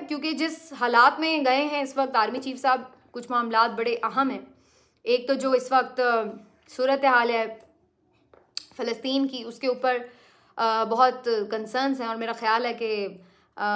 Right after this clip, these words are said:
अल्लाह करे कि अल्लाह ताला उनको ये इतनी हिम्मत और तौफीक भी दे कि वहाँ पर वो एहतजाज रजिस्टर करा सकें कि अमेरिका ने जो सलामती काउंसिल में वीटो किया है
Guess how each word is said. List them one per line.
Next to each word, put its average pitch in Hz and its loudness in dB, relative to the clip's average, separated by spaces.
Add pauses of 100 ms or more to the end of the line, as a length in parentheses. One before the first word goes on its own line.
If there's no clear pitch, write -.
(460)
अल्लाह 220 -2
करे 247 2
कि 254 -2
अल्लाह 226 0
ताला 214 2
उनको 214 -6
ये 220 -2
इतनी 208 -10
हिम्मत 220 -8
और 233 -6
तौफीक 220 -4
भी 262 -6
दे 233 2
कि 262 -4
वहाँ 220 -4
पर 226 -6
वो 220 -6
एहतजाज 214 0
रजिस्टर 214 -8
करा 233 2
सकें 220 -8
कि 220 -8
अमेरिका 214 -6
ने 226 -8
जो 208 -6
सलामती 214 -6
काउंसिल 214 -6
में 220 -10
वीटो 202 0
किया 208 -4
है - -14